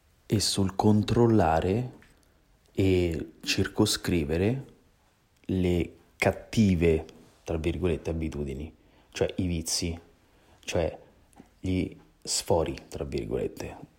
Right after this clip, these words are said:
gli sgarri, come si può dire, anche in un'alimentazione. Ad esempio se sei un bodybuilder o una persona che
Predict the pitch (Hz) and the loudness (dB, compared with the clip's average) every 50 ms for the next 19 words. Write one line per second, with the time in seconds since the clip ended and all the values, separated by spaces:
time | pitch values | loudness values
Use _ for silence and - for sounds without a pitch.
0 | _ _ _ _ _ - - - 85 85 82 80 73 73 76 87 92 87 73 - | _ _ _ _ _ -12 -8 -8 -6 -6 -6 -6 -6 -6 -4 -2 -2 -2 -2 -4
1 | - - 90 95 101 98 87 80 80 78 78 73 71 - - - - - - - | -8 -8 -2 2 4 4 4 4 0 -2 -4 -6 -6 -6 -10 -16 -20 -20 -20 -12
2 | - 87 85 80 82 78 82 80 78 80 - - - - 92 95 - - 92 90 | -10 -8 -6 -6 -6 -6 -6 -6 -6 -6 -6 -4 -4 -4 -4 -4 -4 -4 -4 -4
3 | 90 87 87 87 90 90 87 82 - 101 92 - - 101 90 78 73 76 - - | -2 -2 -2 -2 -2 -4 -4 -4 -4 -4 -2 -2 -2 -2 -2 -2 -4 -8 -12 -14
4 | - - - - _ _ _ _ _ - - - 80 82 82 80 85 85 85 80 | -20 -20 -20 -20 _ _ _ _ _ -8 -6 -6 -4 -4 -6 -6 -6 -6 -6 -4
5 | - - 76 73 76 76 76 76 78 73 76 73 73 73 73 - - - - - | -4 -6 -6 -6 -8 -8 -8 -8 -8 -8 -10 -10 -10 -12 -12 -12 -14 -14 -14 -14
6 | - 78 80 80 78 78 82 82 78 76 76 78 80 82 87 87 85 82 76 76 | -10 -8 -6 -6 -4 -4 -4 -6 -6 -6 -6 -6 -4 -2 -2 -2 0 -2 -2 -2
7 | 78 78 78 80 76 76 76 - - - - 92 85 85 85 82 85 85 85 - | -4 -4 -4 -6 -6 -4 -4 -4 -4 -2 -2 -2 0 0 0 0 2 0 0 0